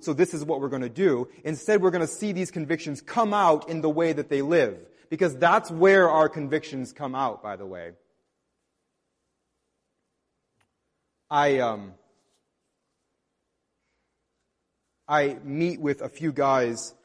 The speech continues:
on Thursday mornings, um, at six A M, and, which is just a stupid time, but we, we, we meet six A M Thursday mornings. And the three guys I meet with, they're all, all three of them are, are smarter than me.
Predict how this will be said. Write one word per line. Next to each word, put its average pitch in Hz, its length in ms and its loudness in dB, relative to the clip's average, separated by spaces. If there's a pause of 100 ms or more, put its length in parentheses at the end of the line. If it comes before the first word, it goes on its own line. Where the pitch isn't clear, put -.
(220)
on 127 420 -4 (460)
Thursday 147 420 0
mornings, 123 720 -4 (200)
um, 107 400 -2 (360)
at 131 180 -8
six 185 260 0
A 165 180 2
M, 95 240 -6 (500)
and, 127 380 -8 (160)
which 131 240 -14
is 113 100 -14
just - 220 -14
a 113 40 -18
stupid - 760 -8
time, 117 320 -10
but 123 80 -8
we, 147 260 -6 (160)
we, 147 300 -2
we 156 240 -4
meet 135 320 -4 (180)
six - 540 -2
A 170 180 4
M 127 340 -2
Thursday 160 300 -2
mornings. 113 460 -6 (1900)
And 139 260 -6
the 139 80 0
three 190 240 -4
guys 170 240 2
I 156 80 0
meet 143 160 -4
with, 127 180 -4
they're 135 140 -2
all, 156 200 2
all 165 220 -4
three 170 220 -4
of 131 60 -4
them 123 160 -6
are, 113 200 -8
are 127 120 -8
smarter 131 420 -6
than 117 160 -8
me. 110 220 -10